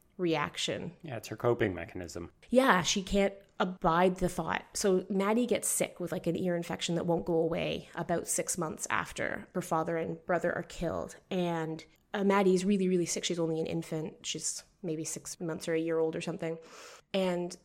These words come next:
Speaker 1: yeah, this is her mom's trauma reaction. She's just like, "Okay, <laughs> let's shut down the world.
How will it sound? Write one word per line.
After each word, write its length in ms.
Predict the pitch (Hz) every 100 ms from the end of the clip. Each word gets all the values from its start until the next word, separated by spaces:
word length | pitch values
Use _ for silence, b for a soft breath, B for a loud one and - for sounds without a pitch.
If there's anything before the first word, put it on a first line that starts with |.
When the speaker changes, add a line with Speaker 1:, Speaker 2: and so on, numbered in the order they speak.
| -
Speaker 1:
yeah, 260 | 208 269
this 180 | 175 160
is 100 | 190
her 100 | 196
mom's 260 | 185 185 185
trauma 320 | - 175 233
reaction. 520 | 170 - - - 120 147 -
She's 180 | - 175
just 220 | - -
like, 320 | 165 156 - - - - _ -
"Okay, 300 | 180 262 247 - -
<laughs> 200 | - 196
let's 240 | 208 202
shut 200 | - 208 208
down 180 | 196
the 60 | 196
world. 300 | 180 -